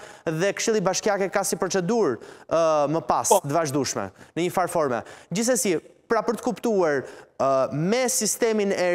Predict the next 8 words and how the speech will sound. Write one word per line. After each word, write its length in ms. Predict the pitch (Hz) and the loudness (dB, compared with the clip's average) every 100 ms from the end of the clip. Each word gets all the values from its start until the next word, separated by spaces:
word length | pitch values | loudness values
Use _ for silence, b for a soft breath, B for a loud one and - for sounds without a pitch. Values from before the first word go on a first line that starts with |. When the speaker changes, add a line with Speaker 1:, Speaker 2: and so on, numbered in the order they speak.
| 170 | 2
Speaker 1:
ri 120 | 147 104 - - | 0 -2 -8 -4
të 160 | 254 | -2
pagesës 800 | 240 196 156 165 139 135 117 - 147 | 0 0 0 0 0 0 -2 -2 -2
dhe 160 | 160 170 | 0 0
vlerë 400 | 202 214 180 156 | 2 2 2 0
dhe 80 | 190 | 0
tarifës 640 | 190 185 160 147 135 - | 0 0 -2 -2 -2 0
së 160 | 262 | 2